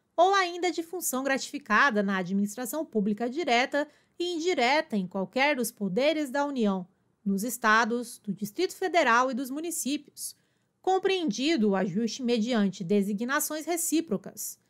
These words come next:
viola a Constituição Federal.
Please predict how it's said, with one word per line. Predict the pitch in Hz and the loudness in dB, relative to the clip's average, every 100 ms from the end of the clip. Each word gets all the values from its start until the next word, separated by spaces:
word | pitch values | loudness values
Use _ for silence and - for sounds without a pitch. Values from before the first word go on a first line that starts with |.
| _ _ 220 | _ _ -2
viola | 330 285 233 277 262 | 2 6 6 6 4
a | 202 | 2
Constituição | - 330 392 - 330 277 - 277 294 | -2 -2 0 0 -2 -2 -2 -4 -6
Federal. | - 339 311 233 175 | 0 2 4 2 0